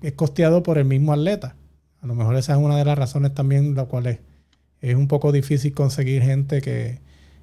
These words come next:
que, que participe y represente el país en este tipo de competencia. Y como dijo Escalera hace un rato, pues algunos van, eh, porque van y otros van porque quieren competir de verdad. Y a veces,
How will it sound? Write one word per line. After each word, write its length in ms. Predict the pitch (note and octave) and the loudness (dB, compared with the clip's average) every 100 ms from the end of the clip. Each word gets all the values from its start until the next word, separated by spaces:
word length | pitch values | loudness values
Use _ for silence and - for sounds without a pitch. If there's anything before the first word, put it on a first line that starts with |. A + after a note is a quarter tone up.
| _ | _
que, 320 | - B2 A#2 A#2 | -6 -4 -4 -4
que 100 | B2 | -4
participe 1120 | B2+ B2 A#2+ C#3 C#3 D#3 D3 C3+ B2+ B2 B2 | -4 -2 0 0 2 2 2 2 0 -2 -2
y 80 | B2 | -2
represente 640 | C3+ B2+ A#2 B2+ C3 D3 | 0 0 -2 -2 -2 -2
el 80 | C#3 | -2
país 340 | C#3+ C3+ C#3 - - - - - | 0 0 -2 -6 -18 -20 -20 -8
en 240 | C#3 B2+ | -4 -2
este 220 | B2+ B2 C3+ | -2 -2 -2
tipo 220 | C#3 C#3+ | 2 2
de 100 | C#3 | 2
competencia. 520 | D3 C#3+ D3 D#3+ F3 | 0 0 0 2 0
Y 60 | C#3+ | 0
como 300 | C#3 C3 B2+ | 0 2 2
dijo 920 | C3+ D3+ D#3 D#3 D3+ D3 C3+ C3 C3+ - | 2 2 2 2 0 -2 -4 -6 -10 -8
Escalera 420 | D#3 C#3 D3 C#3+ D#3+ | -6 -2 0 2 0
hace 120 | E3 | -2
un 60 | D3+ | -2
rato, 260 | E3 F3 | -2 -2
pues 140 | D#3+ D3 | 0 0
algunos 400 | C#3 C#3+ D#3+ D#3 | 2 2 2 2
van, 340 | D#3 D#3+ D#3+ - - - - - - - | 0 0 -2 -8 -20 -20 -20 -20 -18 -6
eh, 400 | D3 C#3 C3+ C#3 | -2 2 2 0
porque 320 | D3 D#3 F3 E3+ | 0 0 2 4
van 360 | D#3+ E3+ G#3 | 4 2 0
y 100 | D#3 | 0
otros 260 | C#3 C#3+ C#3 | 2 0 2
van 180 | C#3+ D3+ | 0 0
porque 260 | F#3 D3 | -2 -2
quieren 240 | D3+ C#3 C3+ | -2 0 0
competir 360 | C3+ C#3 C3+ | -2 -2 -2
de 120 | B2+ | -2
verdad. 320 | B2+ B2+ G3 G#3 | 0 0 -2 -2
Y 80 | |
a 60 | D3 | -2
veces, 240 | B2+ E3 | -2 -4